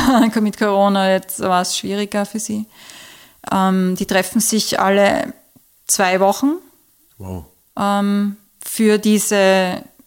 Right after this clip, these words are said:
Speaker 1: Ar-, Arbeiten nennen sie es,
Speaker 2: Ja.
Speaker 1: Work, Works.
Speaker 2: Mhm.
Speaker 1: Und, äh, eben, das sind so Art Gottesdienste. Manche sind, äh, eher schweigend.
Speaker 2: Mhm.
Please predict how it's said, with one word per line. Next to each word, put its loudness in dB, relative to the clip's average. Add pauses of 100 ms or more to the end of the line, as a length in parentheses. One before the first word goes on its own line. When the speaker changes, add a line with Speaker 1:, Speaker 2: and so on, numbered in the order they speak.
(1300)
Speaker 1:
Ar-, -2
Arbeiten 0
nennen -2
sie -6
es, -8
Speaker 2:
Ja. -8 (140)
Speaker 1:
Work, -2 (260)
Works. -4 (460)
Speaker 2:
Mhm. -10 (300)
Speaker 1:
Und, -2
äh, 0
eben, 0
das -2
sind 0
so 0
Art 0
Gottesdienste. 0 (320)
Manche 0
sind, -2
äh, -2
eher 2
schweigend. -4 (100)
Speaker 2:
Mhm. -12